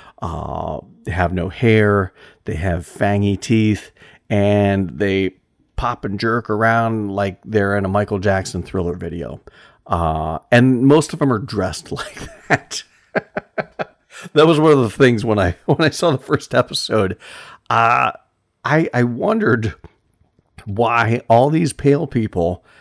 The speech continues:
were dressed like they were in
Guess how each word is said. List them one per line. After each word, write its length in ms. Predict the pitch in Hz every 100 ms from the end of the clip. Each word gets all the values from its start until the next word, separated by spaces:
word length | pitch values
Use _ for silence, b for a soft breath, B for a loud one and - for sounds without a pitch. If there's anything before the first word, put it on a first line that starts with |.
| b b b _
were 640 | 110 113 110 107 107 101 131 120 117 123
dressed 400 | 110 131 131 131
like 280 | 117 107 104
they 200 | 104 104
were 460 | 98 98 92 92 b b b -
in 640 | 113 104 107 120 113 120